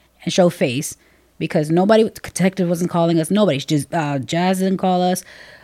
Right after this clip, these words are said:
Um, nothing. Nobody was calling us to tell us what was going on. So, um, I went to the Manhattan Township Police Department and I said, "I'm here to collect my brother's things."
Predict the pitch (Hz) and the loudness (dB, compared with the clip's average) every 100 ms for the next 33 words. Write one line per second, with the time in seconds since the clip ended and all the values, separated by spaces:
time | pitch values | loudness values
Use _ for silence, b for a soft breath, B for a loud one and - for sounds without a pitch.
0 | - 160 156 135 101 - 196 226 151 151 | -8 -4 -2 -2 -6 -2 0 2 2 2
1 | 240 302 311 - 226 190 165 156 175 165 | 4 4 4 6 4 4 0 0 0 0
2 | 160 139 156 151 139 98 120 - b b | -2 -4 -2 0 0 -4 -10 -18 b b
3 | b b b _ - - 170 160 156 156 | b b b _ -4 4 6 8 6 2
4 | 151 147 - _ 156 156 147 135 117 104 | 0 -2 -6 _ -6 -4 -4 -4 -6 -12
5 | _ _ _ _ _ _ 170 180 185 185 | _ _ _ _ _ _ -4 -2 0 -2
6 | - 185 175 160 156 160 160 175 170 160 | 0 0 0 2 2 2 2 0 0 -2
7 | - - 151 143 127 135 131 131 139 139 | -2 -4 -4 -4 -6 -6 -4 -2 -2 -4
8 | 143 139 160 147 - 131 113 104 104 107 | -4 -2 -2 -2 -4 -6 -6 -8 -10 -12
9 | - - - - - | -14 -16 -18 -18 -20